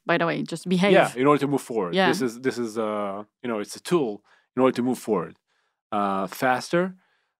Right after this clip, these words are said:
Speaker 2: uh, on their own and take ownership and, and, uh, the responsibility, uh, for what they do. And I think this, you know, is a very strong, uh, value for us in the company. Wherever you are,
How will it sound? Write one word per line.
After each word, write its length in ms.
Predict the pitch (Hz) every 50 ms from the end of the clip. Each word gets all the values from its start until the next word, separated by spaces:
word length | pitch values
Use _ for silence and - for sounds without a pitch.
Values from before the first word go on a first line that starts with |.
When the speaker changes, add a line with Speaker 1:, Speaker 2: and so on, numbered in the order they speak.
| _ -
Speaker 2:
uh, 500 | 110 104 104 104 101 101 101 101 85 117
on 80 | 117 113
their 180 | 110 104 104 110
own 340 | 113 123 147 170 185 180 -
and 240 | - 120 117 113 107
take 200 | - 127 120 -
ownership 460 | 131 131 135 131 - 123 107 92 _ _ _ _ _
and, 400 | - 110 107 107 104 104 107 107
and, 380 | - 110 104 104 104 101 101 104
uh, 240 | 101 101 101 101 98
the 100 | 92 107
responsibility, 840 | 104 - - 120 113 - 127 123 147 151 147 131 107 98 92 92 - _ _ _ _ -
uh, 180 | 110 104 101
for 180 | 92 - - 104
what 160 | 98 101 95
they 140 | 98 92 92
do. 240 | 92 90 85 82 _ _ _ - _ _ _ _ -
And 100 | 123 135
I 40 | 127
think 300 | - - 170 160 160 147
this, 500 | 151 151 135 - - - - - - - -
you 120 | 143 135
know, 180 | 123 123 117 113
is 160 | 107 98 -
a 60 | 110
very 260 | 101 117 120 120 117
strong, 580 | 110 - - - 120 117 117 117 113 110 110 113 _ -
uh, 280 | 104 101 98 98 95
value 460 | 95 98 - 117 117 120 123 135 165 151
for 180 | - - 143
us 160 | 135 - -
in 80 | 117 107
the 60 | 101
company. 560 | 98 - 113 113 - - 131 151 175 196 185 - _ _ _ _ _ _ _ _ _ _ _
Wherever 340 | - 120 135 170 185 160 165
you 220 | 131 120 113 110
are, 280 | 104 95 87 80 -